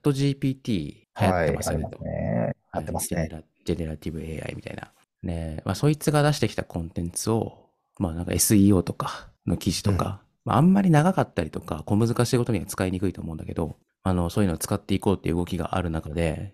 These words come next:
Speaker 1: でもこれ、
Speaker 2: はい。
Speaker 1: チャットジーピーティーが書いてあるのか、か-、書いてあることが当てになるのかならないのかよくわからんみたいな。
Speaker 2: ありますよね。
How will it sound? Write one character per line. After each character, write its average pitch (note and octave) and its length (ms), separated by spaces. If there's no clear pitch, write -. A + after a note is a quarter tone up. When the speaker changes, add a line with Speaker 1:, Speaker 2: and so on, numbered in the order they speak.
Speaker 1:
で F#2+ 80
も D#2 120
こ - 180
れ、 D3 260
Speaker 2:
は - 0
い。 - 40
Speaker 1:
チ - 40
ャ - 60
ッ - 60
ト E3 120
ジ D#3+ 120
ー E3+ 60
ピ - 100
ー - 40
テ D#3 60
ィ A#2 40
ー - 40
が - 60
書 F#2 60
い F2+ 40
て - 100
あ - 0
る D2 40
の C#2+ 80
か、 - 100
か-、 - 180
書 A2+ 100
い G#2+ 80
て D#2+ 100
あ D#2+ 60
る - 60
こ - 120
と - 100
が - 160
当 F2+ 80
て - 100
に E2+ 60
な C#3 100
る C3 40
の - 60
か D2+ 100
な D2+ 120
ら F2 100
な D#2+ 40
い D2+ 40
の C#2+ 60
か - 60
よ G#2 80
く F2 60
わ D#2+ 120
か F#2 100
ら F#2 120
ん - 20
み - 80
た - 100
い - 40
な。 - 100
Speaker 2:
あ G2+ 40
り G#2+ 80
ま G2+ 100
す F2+ 100
よ E2+ 80
ね。 C3 300